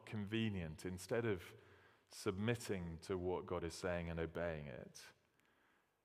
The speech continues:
in our hearts we think, "I, I'm just gonna push it to one side. I'll, I'll keep coming, but I'm just gonna disregard that bit of what God has said." That's what it, it looks like to harden my heart.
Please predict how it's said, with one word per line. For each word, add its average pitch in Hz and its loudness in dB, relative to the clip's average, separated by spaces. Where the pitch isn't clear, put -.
in 104 4
our 101 6
hearts 98 2
we 101 0
think, 98 0
"I, 104 6
I'm 123 -2
just 165 -4
gonna 143 0
push - -4
it 85 2
to 104 2
one 90 0
side. 85 -4
I'll, 98 2
I'll 113 0
keep 165 -4
coming, 90 -4
but 92 -2
I'm 98 2
just - -6
gonna 113 0
disregard 87 0
that 85 -2
bit 82 2
of 78 -4
what 80 -4
God 78 -4
has 71 -8
said." - -10
That's 175 4
what 156 6
it, 104 8
it 101 4
looks 107 4
like 90 2
to 92 0
harden 92 2
my 85 0
heart. 78 -8